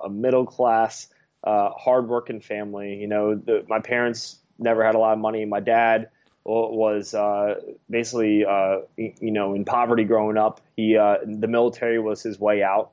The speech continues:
which is, uh, awesome. I, I, I commend him to this day for that. My mom was, my mom raised us, you know, so we didn't have a lot of money growing up.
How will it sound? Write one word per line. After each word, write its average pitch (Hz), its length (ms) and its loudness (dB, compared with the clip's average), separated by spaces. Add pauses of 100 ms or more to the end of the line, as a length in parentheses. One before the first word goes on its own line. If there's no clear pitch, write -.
(120)
which 101 180 -12
is, - 320 -14
uh, 87 60 -2
awesome. 110 500 0
I, 101 120 -2
I, 92 500 -6
I 95 80 -2 (140)
commend 107 380 -2
him 107 220 -4
to 101 60 -12
this 95 200 -2
day 104 220 4
for 104 160 -2
that. 101 360 2 (280)
My 117 80 0
mom 110 320 0
was, 107 440 -2
my 107 120 0
mom 117 280 0
raised 107 280 0
us, 110 320 -2 (100)
you 110 140 -8
know, 107 160 -4
so - 160 -6
we 123 80 0
didn't 143 140 2
have 139 100 0
a - 20 0
lot 123 120 4
of 117 60 -2
money 117 180 -2
growing 107 280 -2
up. 113 220 -2